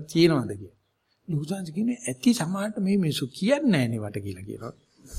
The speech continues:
කවදාවත් අහුවෙන්නේ නැහැ. ගියට ඕන වෙලා තියෙන අඩු ගානේ පළවෙනි ධ්‍යානෙලා දෙවෙනි ධ්‍යානෙ ගියාද කියලා විනිශ්චය කරගන්න.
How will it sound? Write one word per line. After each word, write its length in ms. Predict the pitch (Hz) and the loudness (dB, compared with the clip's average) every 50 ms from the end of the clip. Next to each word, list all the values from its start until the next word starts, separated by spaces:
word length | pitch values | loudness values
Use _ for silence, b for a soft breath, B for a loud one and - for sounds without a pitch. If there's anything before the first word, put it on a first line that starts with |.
| - - - - 170 - - - - - - - - B B B B B B B _ _ | 0 0 0 0 2 4 4 4 2 -6 -20 -20 -20 B B B B B B B _ _
කවදාවත් 920 | - - 139 151 180 190 170 156 131 - 127 147 185 214 254 254 - - | -4 0 0 2 2 0 -4 -6 -4 -2 2 4 4 4 4 0 0 0
අහුවෙන්නේ 400 | 202 165 139 135 127 117 104 104 95 90 | 2 4 4 4 4 2 2 -2 -6 -8
නැහැ. 160 | - - _ _ _ _ _ _ _ _ _ _ _ _ _ _ - | -12 -14 _ _ _ _ _ _ _ _ _ _ _ _ _ _ 0
ගියට 400 | 147 147 214 240 254 254 226 - | 4 6 8 8 8 6 6 4
ඕන 180 | 190 185 175 | 2 2 2
වෙලා 300 | 170 165 160 151 147 143 | 0 0 0 0 0 0
තියෙන 280 | 131 135 143 185 214 226 | 0 0 0 2 2 2
අඩු 220 | 202 151 160 147 151 | 0 0 0 -2 -2
ගානේ 340 | 165 170 175 190 190 202 185 | -2 0 0 0 0 -2 -2
පළවෙනි 380 | - 160 160 160 147 147 147 | -2 -2 0 0 0 0 0
ධ්‍යානෙලා 400 | 139 143 131 127 131 143 180 196 | 0 0 -2 0 -2 -2 -2 -2
දෙවෙනි 260 | 160 156 147 151 151 143 | -2 0 0 0 0 0
ධ්‍යානෙ 280 | 139 135 127 123 123 | 0 0 -2 -2 -4
ගියාද 280 | 120 127 131 117 113 117 | -2 0 0 -2 0 -4
කියලා 260 | 123 117 131 165 220 196 | -4 -2 -2 -4 -2 -4
විනිශ්චය 340 | 185 160 151 - - - - | -4 -4 -4 -4 -4 -6 -8
කරගන්න. 380 | - - - - - - - | -8 -10 -16 -16 -14 -16 -18